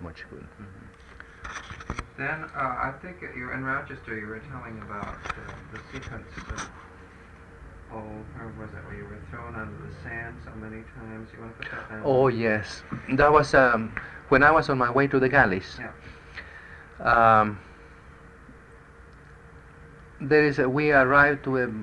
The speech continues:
Speaker 1: minaret or whatever it is, you know, where they had a well.
Speaker 2: Yeah.
Speaker 1: And then, uh, they, everybody just rushes to drink water, and I just rush to it, but then this man picks me by the hair and throws me back.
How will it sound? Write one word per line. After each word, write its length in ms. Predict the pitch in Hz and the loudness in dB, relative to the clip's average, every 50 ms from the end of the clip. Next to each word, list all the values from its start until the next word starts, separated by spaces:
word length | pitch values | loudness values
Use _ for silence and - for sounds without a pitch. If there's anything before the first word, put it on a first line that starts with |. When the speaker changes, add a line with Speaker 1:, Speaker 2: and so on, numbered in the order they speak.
| 127 - - - - - - - - - - - - - - - - - | -12 -14 -18 -20 -20 -20 -20 -20 -20 -20 -20 -20 -20 -20 -20 -20 -14 -6
Speaker 1:
minaret 500 | - 131 135 143 143 135 117 110 110 113 | -2 0 2 2 4 4 2 2 2 2
or 60 | 123 123 107 | 0 0 0
whatever 340 | 113 110 - 123 120 120 117 | -2 -4 -4 -6 -8 -8 -8
it 120 | 113 117 | -8 -8
is, 120 | 117 113 110 | -8 -8 -6
you 40 | 110 | -6
know, 80 | 113 113 | -6 -6
where 120 | 113 117 | -6 -6
they 120 | 107 110 | -6 -6
had 180 | 107 110 107 107 | -4 -4 -4 -2
a 100 | 104 101 95 | -4 -4 -6
well. 480 | 87 110 120 127 113 82 71 78 80 - - - - - | -2 0 2 4 4 2 0 -2 -6 -12 -16 -20 -18 -16
Speaker 2:
Yeah. 120 | 117 110 107 101 - - - - - - - - - - - | -16 -14 -14 -16 -16 -18 -18 -18 -20 -20 -20 -20 -8 -2 0
Speaker 1:
And 220 | 120 117 113 113 | 2 2 2 4
then, 320 | 131 143 143 147 151 151 | 4 4 4 4 2 4
uh, 220 | 147 139 127 120 113 | 6 6 6 6 4
they, 200 | 113 113 127 120 | 0 0 0 0
everybody 580 | 123 127 147 131 123 123 120 117 117 113 113 110 | 0 2 2 4 4 2 2 2 0 0 0 0
just 240 | 101 113 107 101 107 | -2 -2 -2 0 2
rushes 320 | 110 110 107 - 110 98 | 2 2 2 0 -4 -8
to 120 | - - 104 | -6 -8 -6
drink 260 | 101 120 120 123 113 | -4 -4 -4 -4 -2
water, 280 | 117 107 107 104 113 117 | 0 2 2 2 2 0
and 120 | 110 107 | -2 -2
I 80 | 104 104 | -4 -4
just 280 | 98 110 107 98 - | -4 -6 -6 -8 -6
rush 380 | 120 117 135 139 131 123 - - | 0 2 4 4 4 2 0 -4
to 100 | - 104 | -2 -2
it, 120 | 113 113 - | -2 -2 -2
but 100 | - 104 | -4 -4
then 180 | 95 107 104 104 | -2 -2 -4 -4
this 180 | 101 113 107 101 | -4 -4 -2 -2
man 240 | 107 101 101 98 | 0 0 0 0
picks 260 | 92 - 135 131 - 127 | -2 -2 -4 -2 -2 -4
me 80 | 127 | -4
by 200 | 117 113 110 104 | -2 -2 -4 -4
the 120 | 98 98 95 | -4 -4 -6
hair 400 | 101 131 123 98 80 90 107 - - - - - - - - - - - - - - - - - | -4 -4 -4 -2 -4 -4 -8 -10 -18 -20 -20 -20 -20 -20 -20 -20 -20 -20 -20 -20 -20 -18 -12 -10
and 180 | 107 101 95 | -10 -10 -6
throws 300 | - 127 127 120 110 107 | -4 -2 -2 -2 -2 -4
me 100 | 110 107 | -6 -6
back. 380 | 110 120 117 101 85 - - | -4 -4 -4 -4 -6 -8 -14